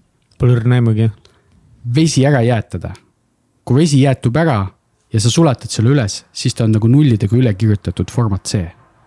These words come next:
Speaker 2: Ta on infost tühi. Ja sinna peale kirjutada sõnumeid. See, miks tehakse neid veekolbe, kus on mingid elulilled on põhjas või mingisugused, a-,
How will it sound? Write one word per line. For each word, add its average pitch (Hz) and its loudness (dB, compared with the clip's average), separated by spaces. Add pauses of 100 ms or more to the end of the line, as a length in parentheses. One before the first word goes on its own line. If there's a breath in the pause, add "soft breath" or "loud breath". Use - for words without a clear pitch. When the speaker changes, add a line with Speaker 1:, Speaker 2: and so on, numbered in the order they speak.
(520)
Speaker 2:
Ta 120 0
on 113 2
infost 135 0
tühi. 107 0 (600 soft breath)
Ja 107 -2
sinna 233 2
peale 131 0
kirjutada 113 -2
sõnumeid. 101 0 (220 loud breath)
See, - -2
miks - 0
tehakse 185 0
neid 117 2
veekolbe, 147 0
kus - -6
on 117 0
mingid 117 0
elulilled 127 2
on 113 0
põhjas 117 0
või 113 0
mingisugused, 110 -2
a-, 101 -6